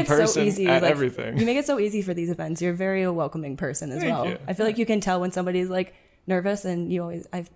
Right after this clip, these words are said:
Speaker 1: you made me feel comfortable at the first event. So
Speaker 2: Thank you.
Speaker 1: even though I was super nervous, so.
Speaker 2: Yeah, I try and, uh, talk to everyone and make sure everyone's having a good time,
Speaker 1: Yeah.
Speaker 2: just feeling comfortable, and
Speaker 1: Yeah.
Speaker 2: introduce them to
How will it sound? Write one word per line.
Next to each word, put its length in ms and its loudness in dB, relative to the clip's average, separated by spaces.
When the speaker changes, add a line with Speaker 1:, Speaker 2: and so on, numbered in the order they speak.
Speaker 1:
you 100 2
made 140 2
me 160 4
feel 160 -2
comfortable 300 -8
at 80 -8
the 100 -8
first 260 -8
event. 300 -12
So 200 -4
Speaker 2:
Thank 180 -8
you. 100 -12
Speaker 1:
even 160 0
though 80 0
I 40 -4
was 80 -4
super 200 -4
nervous, 420 -6
so. 280 -8
Speaker 2:
Yeah, 120 0
I 80 2
try 240 -6
and, 160 -8
uh, 160 -6
talk 240 -8
to 80 -4
everyone 280 -6
and 80 -8
make 140 -8
sure 140 -10
everyone's 220 -10
having 180 -8
a 60 -12
good 120 -12
time, 220 -6
Speaker 1:
Yeah. 140 0
Speaker 2:
just 180 -8
feeling 200 -8
comfortable, 540 -10
and 120 -12
Speaker 1:
Yeah. 180 -2
Speaker 2:
introduce 380 -8
them 120 -10
to 200 -8